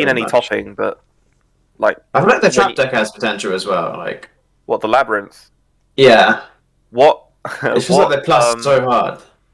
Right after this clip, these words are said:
Speaker 2: what I think one topping deck did was it used the new trap, the Zark one, and it just summoned a bunch of stuff for free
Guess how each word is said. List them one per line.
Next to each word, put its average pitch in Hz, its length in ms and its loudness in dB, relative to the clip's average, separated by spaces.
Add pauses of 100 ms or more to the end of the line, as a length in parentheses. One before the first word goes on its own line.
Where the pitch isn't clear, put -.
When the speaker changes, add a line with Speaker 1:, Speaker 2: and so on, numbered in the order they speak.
(120)
Speaker 2:
what 135 140 -4
I 147 40 0
think 147 240 -10
one 127 200 0
topping 117 320 -6
deck - 260 -8
did - 240 -14
was 107 160 -14
it - 100 -18
used 113 440 -12
the 104 600 -6 (260)
new 110 320 -4
trap, - 560 -2 (100)
the 107 220 -2 (200)
Zark 113 400 0
one, 165 240 2 (600)
and 107 100 -4
it 104 40 -6
just - 240 -14 (500)
summoned 110 400 0
a 98 40 -4
bunch 107 280 -2
of 113 60 -18
stuff - 200 -8
for - 100 -20
free 104 320 -6